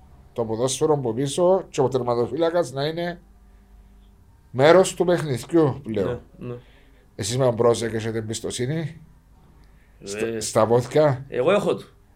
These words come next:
Speaker 1: Εσύ έχεις του.
Speaker 2: Τούλους έχω τους. Αλλά, ε, α,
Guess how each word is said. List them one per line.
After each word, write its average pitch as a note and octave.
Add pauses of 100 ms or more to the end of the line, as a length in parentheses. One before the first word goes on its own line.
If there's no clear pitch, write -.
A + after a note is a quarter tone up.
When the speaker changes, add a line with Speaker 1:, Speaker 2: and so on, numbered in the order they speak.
Speaker 1:
Εσύ A2
έχεις G#2
του. -
Speaker 2:
Τούλους F#3
έχω C3
τους. G2 (500)
Αλλά, D3
ε, A#3+
α, -